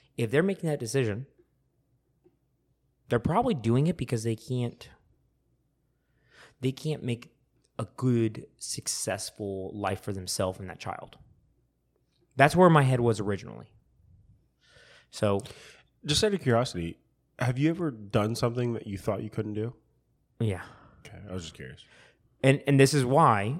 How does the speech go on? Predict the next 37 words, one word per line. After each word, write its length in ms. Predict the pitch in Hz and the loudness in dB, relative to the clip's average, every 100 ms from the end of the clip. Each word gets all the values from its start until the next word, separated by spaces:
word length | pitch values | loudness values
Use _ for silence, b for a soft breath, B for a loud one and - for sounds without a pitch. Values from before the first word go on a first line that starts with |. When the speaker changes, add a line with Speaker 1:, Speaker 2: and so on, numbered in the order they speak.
| - | -2
Speaker 1:
I 80 | 110 | 0
think 300 | 110 113 - - | 0 -2 -4 -10
experience 480 | - 110 104 101 | -8 -4 -2 -2
matters. 420 | 98 95 90 - - 123 | -6 -6 -8 -12 -8 -2
And 80 | |
I, 140 | 110 - | 0 0
I'm 160 | 110 110 | 0 0
assuming 600 | 104 - 160 131 107 110 | 0 2 4 4 2 0
most 340 | 107 110 - | 2 0 -2
of 40 | 147 | -2
the 60 | 131 | 0
people 160 | 120 | 2
that 80 | 117 | 2
are 100 | 110 | 2
on 200 | 104 101 - | 0 -2 -6
the 80 | 107 | -8
pro-life 460 | - 104 104 92 90 | 0 0 0 -2 -4
side 340 | 98 90 110 - _ _ _ _ _ _ _ _ _ _ _ _ _ _ _ 117 | -8 -8 -10 -14 _ _ _ _ _ _ _ _ _ _ _ _ _ _ _ -10
are 80 | |
probably 340 | 110 - 120 151 | -8 -2 2 2
a 40 | |
little 140 | 131 113 | 2 0
bit 100 | 117 | -4
older. 320 | 107 - - - - _ _ _ _ - _ | -8 -12 -16 -20 -20 _ _ _ _ -20 _
Maybe 300 | 117 107 117 | -4 0 2
have 100 | 131 | 2
had 120 | 131 | 0
children. 360 | - 131 131 104 - - _ _ _ - _ _ _ b b b b b - | 0 -2 -2 -12 -16 -20 _ _ _ -20 _ _ _ b b b b b -10
I, 60 | - | -6
Speaker 2:
Well, 120 | 117 | -4
Speaker 1:
I 40 | 98 | -4
Speaker 2:
the 60 | |
data 240 | 98 135 127 | -2 -2 -2
suggests 320 | 101 92 101 | -4 -8 -8
otherwise. 480 | 107 78 78 85 - - - - B B B | -8 -8 -14 -18 -14 -14 -14 -18 B B B
Speaker 1:
I 80 | - | -10
know. 220 | 107 92 | -8 -10